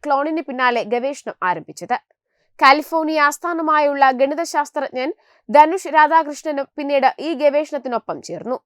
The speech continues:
ഇതുപോലെ പല വിദേശ രാജ്യങ്ങളിലും പരീക്ഷണാടിസ്ഥാനത്തിൽ ഹ്യൂമനോയിഡ് റോബോട്ടുകളെ കൊണ്ട് മനുഷ്യരുടെ ചില ജോലികൾ ചെയ്യിക്കുന്നതിന്റെ വീഡിയോകൾ നാം കണ്ടിട്ടുണ്ട്. ഇപ്പോഴിതാ സാധാരണ ജീവിതത്തിൽ മനുഷ്യർ ചെയ്യുന്ന ജോലികൾ റോബോട്ടുകളും ചെയ്തു തുടങ്ങി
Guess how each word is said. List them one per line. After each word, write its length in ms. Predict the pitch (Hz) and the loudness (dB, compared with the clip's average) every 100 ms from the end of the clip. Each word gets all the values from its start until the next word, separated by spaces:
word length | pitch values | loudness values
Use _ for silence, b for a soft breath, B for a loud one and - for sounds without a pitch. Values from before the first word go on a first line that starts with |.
| _ _ _ _ _ _ _ - | _ _ _ _ _ _ _ -8
ഇതുപോലെ 400 | 240 262 285 277 254 302 | -2 2 4 4 2 2
പല 200 | 269 294 | 4 4
വിദേശ 320 | 262 277 - | 2 -2 -2
രാജ്യങ്ങളിലും 600 | 311 277 254 269 262 269 - | 0 0 0 -2 -2 -2 -4
പരീക്ഷണാടിസ്ഥാനത്തിൽ 1000 | 269 269 262 302 277 269 294 269 254 240 - _ _ - | -4 -4 -6 -4 -4 -2 -2 -2 -2 -6 -6 _ _ -6
ഹ്യൂമനോയിഡ് 480 | 320 359 349 311 | -2 0 0 2
റോബോട്ടുകളെ 540 | 277 269 302 302 294 285 | 2 4 2 0 0 0
കൊണ്ട് 300 | 277 254 247 - | 0 0 0 0
മനുഷ്യരുടെ 560 | 247 254 269 330 302 294 | -2 -2 -4 -8 -4 -4
ചില 120 | 294 | -4
ജോലികൾ 460 | 277 262 262 240 247 311 - | -4 -4 -4 -2 -2 -4 -8
ചെയ്യിക്കുന്നതിന്റെ 760 | 262 269 277 294 262 233 285 - | -8 -6 -6 -6 -6 -4 -6 -6
വീഡിയോകൾ 480 | 220 269 302 233 - _ _ - | -8 -4 -4 -4 -8 _ _ -8
നാം 200 | 220 247 | -8 -6
കണ്ടിട്ടുണ്ട്. 420 | 302 247 185 170 - _ b b b - | -6 -6 -10 -16 -16 _ b b b -8
ഇപ്പോഴിതാ 420 | 392 453 440 392 | -2 0 4 2
സാധാരണ 580 | - 359 330 381 381 359 | 2 2 2 2 -2 -2
ജീവിതത്തിൽ 460 | 320 302 320 311 311 285 | -4 -6 -6 -6 -6 -4
മനുഷ്യർ 440 | 269 285 285 339 | -2 -4 -6 -10
ചെയ്യുന്ന 380 | 302 320 302 294 | -8 -8 -4 -4
ജോലികൾ 400 | 277 285 269 254 240 | -4 -2 0 0 2
റോബോട്ടുകളും 680 | 254 262 302 302 285 285 | 2 2 -2 -4 -6 -6
ചെയ്തു 300 | 269 285 269 | -6 -8 -8
തുടങ്ങി 380 | 285 277 262 277 | -4 -2 -2 -4